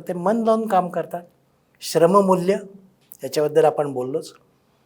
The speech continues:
काल एक हास्यास्पद फोटो मी पेपरमध्ये पाहिला. एन एस एसच्या खाली श्रमदान करायला गेलेली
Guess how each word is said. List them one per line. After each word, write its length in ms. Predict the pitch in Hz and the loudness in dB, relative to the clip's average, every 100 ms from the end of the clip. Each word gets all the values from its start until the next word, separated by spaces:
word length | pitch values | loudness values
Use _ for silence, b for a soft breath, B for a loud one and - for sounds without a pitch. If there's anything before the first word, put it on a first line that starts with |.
| _ - _ - | _ -20 _ -2
काल 160 | 185 | 0
एक 80 | 247 - | 0 2
हास्यास्पद 640 | 147 - 233 233 - 226 - | 0 2 -2 -2 -4 -10 -6
फोटो 300 | 151 139 180 | -4 -2 -2
मी 120 | 190 | -2
पेपरमध्ये 560 | 185 120 147 139 123 123 | -6 -6 -6 -6 -8 -8
पाहिला. 320 | 107 98 90 - - | -10 -14 -14 -10 -2
एन 160 | 170 | 2
एस 180 | 208 214 | 2 4
एसच्या 340 | 220 220 - 208 - | 2 2 0 0 0
खाली 380 | - 143 170 233 | -2 0 0 -4
श्रमदान 640 | - 165 160 170 196 233 | -2 0 2 6 8 8
करायला 380 | 220 190 180 180 | 8 6 8 6
गेलेली 640 | 170 147 156 160 214 220 | 6 4 2 -2 -6 -8